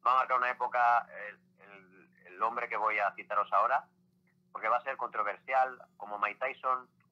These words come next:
va a tener una vida muy loca, pero va a ser un campeón que va a ser un antes y un después. Es alguien que tiene habilidades casi como la de Mike Tyson y defensas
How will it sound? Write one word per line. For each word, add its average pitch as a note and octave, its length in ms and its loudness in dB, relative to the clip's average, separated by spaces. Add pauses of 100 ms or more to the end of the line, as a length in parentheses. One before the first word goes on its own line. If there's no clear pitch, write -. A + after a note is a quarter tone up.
(200)
va A2+ 60 2
a A2 60 -2
tener A2 120 -4
una G#2 160 2
vida G2 500 2 (280)
muy G#2 200 -14
loca, B2+ 400 0 (480)
pero G2 180 0
va G#2+ 100 4
a - 80 -6
ser A#2+ 120 -10
un A2 140 -10
campeón G#2+ 640 0
que G2 100 -10
va G2 80 2
a G2 80 -2
ser G#2 100 -14
un G#2 100 -6
antes G2+ 220 -8
y G2+ 40 -20
un F#2+ 60 -18
después. F2+ 340 -10 (580)
Es G2+ 100 -12
alguien A#2+ 240 -4
que A#2 80 -6
tiene B2 180 -4
habilidades A#2+ 480 -2
casi B2 240 -6
como G#2+ 180 -4
la G2 80 4
de G2+ 80 -4
Mike A2+ 180 -8
Tyson B2+ 460 -6 (340)
y G2+ 200 -10
defensas A2 540 -2